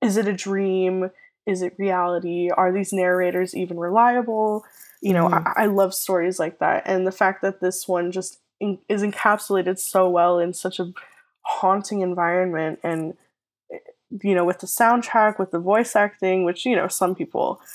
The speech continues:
Speaker 1: have a lot of things to say, but I personally really
Speaker 2: <laughs>
Speaker 1: enjoyed it.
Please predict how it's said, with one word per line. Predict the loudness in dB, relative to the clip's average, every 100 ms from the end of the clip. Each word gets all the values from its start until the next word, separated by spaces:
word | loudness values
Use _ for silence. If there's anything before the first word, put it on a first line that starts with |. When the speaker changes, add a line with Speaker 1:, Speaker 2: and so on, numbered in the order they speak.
| -10
Speaker 1:
have | -2 0
a | 2
lot | 0 -2
of | -6
things | -6 -6 -8
to | -10
say, | -4 -2 0
but | 0 2
I | 2 4 2
personally | 0 -2 -2 -4 -2 0
really | 2 2 4 2 0
Speaker 2:
<laughs> |
Speaker 1:
enjoyed | -4 -2 -2 -2 0
it. | 0 0 -4